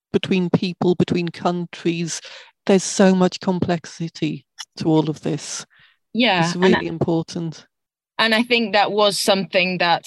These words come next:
Speaker 2: um, I mean, I, I wasn't sort of obviously in, involved in negotiations, but I think that was a topic that came up even in the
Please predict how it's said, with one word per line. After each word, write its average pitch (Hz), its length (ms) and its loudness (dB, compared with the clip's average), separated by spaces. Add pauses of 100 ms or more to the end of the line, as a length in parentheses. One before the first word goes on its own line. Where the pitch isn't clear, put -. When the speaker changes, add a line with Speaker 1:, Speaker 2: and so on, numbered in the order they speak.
(120)
Speaker 2:
um, 175 580 -2
I 170 40 -2
mean, 170 120 0
I, 170 220 -2
I 175 100 -2
wasn't 170 480 -4
sort 175 180 -8
of 165 140 -6
obviously 170 400 -6
in, 170 240 -2
involved 175 420 -2
in 175 140 -4
negotiations, 170 800 -2
but 170 160 -2
I 170 100 0
think 170 280 -4
that 175 160 0
was 165 180 -4
a 165 80 -6
topic 170 400 -8
that 131 160 -4
came 175 260 -2
up 165 200 0
even 165 540 -2
in 170 180 -4
the 160 220 -4